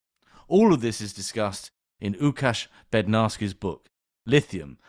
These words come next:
The Global Race for Battery Dominance and the New Energy Revolution. Łukasz has a background as a commodity trader, a background in rare earths, and is now a battery metals analyst.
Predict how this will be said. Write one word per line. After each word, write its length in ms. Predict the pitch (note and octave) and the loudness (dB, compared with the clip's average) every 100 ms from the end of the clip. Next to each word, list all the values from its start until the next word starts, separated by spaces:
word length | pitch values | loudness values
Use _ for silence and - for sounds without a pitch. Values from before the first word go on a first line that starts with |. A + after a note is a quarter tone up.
| _ - | _ -16
The 100 | F2 | -6
Global 380 | B2+ D3 C3+ | 0 2 2
Race 320 | B2+ C3+ C3 - | 0 0 -2 -6
for 80 | |
Battery 340 | F#2 A#2 - G#2+ | -4 -4 -4 -4
Dominance 540 | A#2+ A#2 A#2 A2 - _ - G2+ | 0 2 0 -2 -10 _ -14 -4
and 120 | G#2+ | -2
the 60 | |
New 320 | G#2+ A2 A#2 - | 2 2 0 -2
Energy 340 | A2 G#2 F#2 F#2 | -4 -4 -4 -6
Revolution. 680 | F2+ D#2+ D#2+ C#2+ A1 - _ _ _ _ _ _ _ _ _ - _ _ - | -6 -8 -12 -14 -16 -20 _ _ _ _ _ _ _ _ _ -20 _ _ -2
Łukasz 540 | D3 D3 C#3 C3+ - - _ | 0 2 2 2 -6 -10 _
has 160 | A2 A2 | -8 -2
a 60 | |
background 420 | - G#2+ B2 A2+ | 0 0 0 -2
as 120 | A2 G#2+ | -2 -6
a 40 | |
commodity 420 | - A2 A2+ G#2+ | -4 -2 -4 -6
trader, 520 | G#2 B2 A#2 A#2 A#2 _ _ _ - | -4 -2 0 0 -2 _ _ _ -12
a 60 | |
background 480 | F#2 A#2 F#2+ A2+ G#2 | -6 -4 -2 -4 -2
in 160 | G2+ F#2 | -4 -2
rare 240 | G2+ G2 | 0 0
earths, 340 | G2+ G#2+ G#2 G#2+ | 0 0 -2 -6
and 100 | G#2 | -6
is 120 | G#2 | -2
now 220 | A2+ A2+ | -2 -2
a 80 | G2 | -2
battery 580 | A2 G#2+ - G#2+ G2 _ _ | -4 -6 -4 -4 -6 _ _
metals 400 | F#2 F#2 F#2 E2+ | -10 -10 -10 -8
analyst. 500 | G2 F#2 C#2+ - - | -6 -6 -10 -16 -20